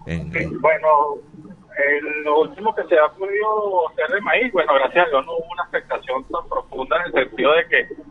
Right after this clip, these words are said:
Speaker 2: hubo atraso, atraso a la hora de la cosecha, y eso, eso, eso te incluye que a la hora que tú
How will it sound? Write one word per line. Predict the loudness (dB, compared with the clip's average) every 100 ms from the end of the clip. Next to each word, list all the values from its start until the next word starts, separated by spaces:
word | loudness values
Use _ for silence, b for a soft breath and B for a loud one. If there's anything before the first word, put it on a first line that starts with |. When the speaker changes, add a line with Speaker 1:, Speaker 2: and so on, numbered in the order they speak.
| -12 0
Speaker 2:
hubo | 2 2
atraso, | 4 2 2 0 -12 _ _ _ -12
atraso | -6 0 0 2
a | 4
la | 4
hora | 2
de |
la | 0
cosecha, | -4 -4 -2 -2
y | -4
eso, | 0 -2 -2 -18 -20 -16 -2
eso, | 0 0 -2 0
eso | 0 0 -2
te | -6
incluye | -4 -2 0 0
que |
a | 2
la | 2
hora | 2
que | 0
tú | -2 -4 -4 -6